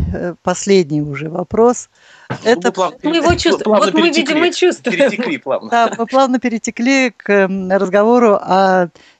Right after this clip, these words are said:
Speaker 1: фестивале «Белая трость». Э, вот это было то мероприятие, на котором мы последний раз, м, встречались, пытались записать в очередной раз интервью, и в очередной раз, э, не хватило
Speaker 3: Не
Speaker 1: времени.
Speaker 3: успели.
Speaker 1: <laughs> И,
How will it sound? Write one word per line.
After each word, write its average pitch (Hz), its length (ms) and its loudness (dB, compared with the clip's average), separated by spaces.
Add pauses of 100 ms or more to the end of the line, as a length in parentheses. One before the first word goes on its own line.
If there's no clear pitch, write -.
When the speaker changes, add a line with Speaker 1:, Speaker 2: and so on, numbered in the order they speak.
Speaker 1:
фестивале 214 500 0
«Белая 180 460 4
трость». - 460 -8 (520)
Э, 185 480 2
вот 196 180 0 (220)
это 220 220 2
было 214 280 4
то 214 120 4
мероприятие, 202 640 2
на 175 80 -4
котором 185 340 0
мы 170 100 -2
последний 175 360 0
раз, - 320 -4
м, 190 200 -6
встречались, 247 640 0
пытались 190 580 0
записать 180 600 -2
в - 40 -10
очередной 170 480 -4
раз 165 200 -2
интервью, 202 640 0 (500)
и 208 120 2
в - 20 4
очередной 208 540 2
раз, 190 360 2
э, 175 200 0
не 180 160 -2
хватило 190 440 2
Speaker 3:
Не 175 40 2
Speaker 1:
времени. 247 640 4 (160)
Speaker 3:
успели. 269 100 -4 (380)
Speaker 1:
<laughs> - 0 -
И, 233 520 2